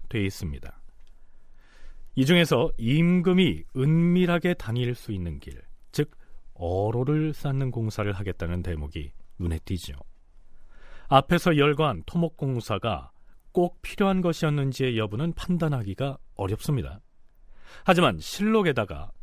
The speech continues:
궁궐의 어느 쪽에 도랑을 치거나 혹은 어느 곳에 문짝을 단다는 지극히 사소한 내역까지 미주알 고주알 이렇게 기록해놓은 의도는 무엇일까요?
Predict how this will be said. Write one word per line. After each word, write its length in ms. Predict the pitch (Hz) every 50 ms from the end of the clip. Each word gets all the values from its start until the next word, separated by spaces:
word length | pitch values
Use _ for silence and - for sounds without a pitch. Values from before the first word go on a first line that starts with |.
| - - - - - - - -
궁궐의 500 | - 147 151 151 147 156 156 156 160 143
어느 240 | 95 190 131 143 139
쪽에 260 | - - 151 147 135 -
도랑을 380 | - - 113 113 117 131 147 143
치거나 340 | - - 107 80 73 67 - - - - _ _ -
혹은 320 | 170 160 143 80 67 - - - - - -
어느 360 | - 113 127 151 165 180 180
곳에 340 | 160 175 175 170 - 185 170
문짝을 720 | 123 85 87 113 143 151 - - - 170 160 165 160 151 -
단다는 680 | 123 113 107 104 104 98 98 95 90 82 69 67 - - - - - - - - - - - -
지극히 400 | - 151 147 160 - - - 92
사소한 580 | - - - 170 151 - 180 180 180 175 165
내역까지 680 | 151 131 127 120 113 - - 113 104 - 127 113 80 - - - - -
미주알 560 | - 104 98 110 - - 127 127 123 127 127
고주알 460 | 120 123 117 107 - 117 120 123 120 -
이렇게 260 | 101 110 - - 113
기록해놓은 640 | - - - 120 123 - - 139 139 135 143 165 - - -
의도는 580 | 123 131 151 156 151 160 143 113 82 69 64 - - - - -
무엇일까요? 600 | - 110 110 117 110 107 - - 85 - - -